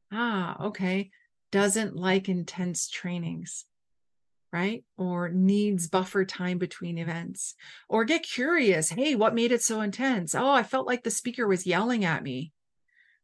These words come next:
Ah, okay. So my ideal clients don't want to be yelled at on a training. So I need to be a certain way. And maybe if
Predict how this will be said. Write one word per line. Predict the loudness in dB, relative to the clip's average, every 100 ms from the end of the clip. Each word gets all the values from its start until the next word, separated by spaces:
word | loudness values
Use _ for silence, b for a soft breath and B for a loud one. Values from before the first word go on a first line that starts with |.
| -4
Ah, | 0 4 4 4 4 0
okay. | -2 -2 0 -2 -4 _ _ _ B B
So | -4 0 4 6 6 4
my | 4 2 2
ideal | 4 2 2
clients | -2 0 2 0 -2 -4 -6 -6 _ 0
don't | 2
want | 2
to | 2
be |
yelled | 2 2 4 2 2
at | 0 0 -2
on | -6
a | -6
training. | -4 -2 -2 -4 -10 _ _ _ _ _ _
So | -6 2 2 2
I | 2 2 4
need | 4 2
to | 0
be | -2 0 -2
a | 0
certain | 0 0 -2 -4
way. | -2 -2 -2 -6 -10 _ _ b b b _
And | -2 0 0 -2 0
maybe | 2 4
if | 4